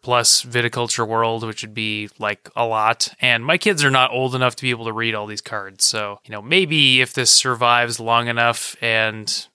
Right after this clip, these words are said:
uh, I'm in desperate need of more board games, which seems unlikely, uh, I'll, I'll think about it. If I already had this stuff in my collection, I don't think I'd get rid of it. It's really good, and I had a really good time, and I think it's a, an interesting, interesting little game.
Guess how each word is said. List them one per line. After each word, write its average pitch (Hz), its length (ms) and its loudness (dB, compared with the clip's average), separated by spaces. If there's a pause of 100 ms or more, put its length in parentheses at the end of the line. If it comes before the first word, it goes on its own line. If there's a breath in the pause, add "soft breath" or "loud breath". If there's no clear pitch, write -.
uh, 113 40 -10
I'm 107 840 -4
in 113 200 -6
desperate 113 360 0
need 110 180 -4
of 104 100 -8
more 117 360 -2 (160)
board 139 220 0
games, 147 260 2
which 117 160 0
seems 214 320 4
unlikely, 113 680 0 (500 loud breath)
uh, - 60 -2
I'll, 113 720 2
I'll 110 260 -4 (100)
think 123 200 -2
about 104 280 -2
it. 104 120 -4 (160)
If 202 160 2
I 196 160 4
already 180 360 4
had 143 360 -2
this 143 140 4
stuff 147 260 2
in 139 60 -2
my 131 140 0
collection, 127 500 0
I 135 100 2
don't 147 120 2
think 131 120 -2
I'd 117 140 2
get 117 140 2
rid 113 180 2
of 110 100 -4
it. 117 180 2
It's - 380 2
really 147 240 0
good, 151 240 4
and 123 100 0
I 113 160 2
had 131 200 -2
a 131 60 0
really 127 260 -2
good 120 160 0
time, 120 360 0
and 113 80 -2
I 113 60 0
think 113 220 -6
it's - 180 -4
a, 110 320 0
an 113 140 -6
interesting, 117 720 -6
interesting 117 380 -6
little 113 160 -8
game. 113 340 -2